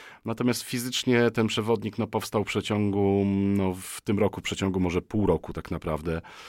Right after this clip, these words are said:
Em, jak powstawał? No, najpierw, najpierw oczywiście wybór tras. To jest, y, z początku praca taka typowa palcem po mapie, czyli siedzimy,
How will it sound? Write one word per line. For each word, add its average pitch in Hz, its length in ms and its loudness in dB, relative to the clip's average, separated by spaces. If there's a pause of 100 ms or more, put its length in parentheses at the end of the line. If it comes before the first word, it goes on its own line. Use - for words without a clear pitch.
(360)
Em, 87 1200 4
jak 131 140 2
powstawał? 98 460 4
No, 98 100 4
najpierw, 139 400 2
najpierw 131 280 2
oczywiście 123 360 -2
wybór 113 280 0
tras. 92 460 4
To 85 180 0
jest, - 420 -2
y, 85 220 0
z - 60 -6
początku 87 440 -4
praca 87 440 2
taka 87 300 -6
typowa 90 340 0
palcem 87 380 0
po 98 120 2
mapie, 90 300 4
czyli - 220 -8
siedzimy, 80 520 -4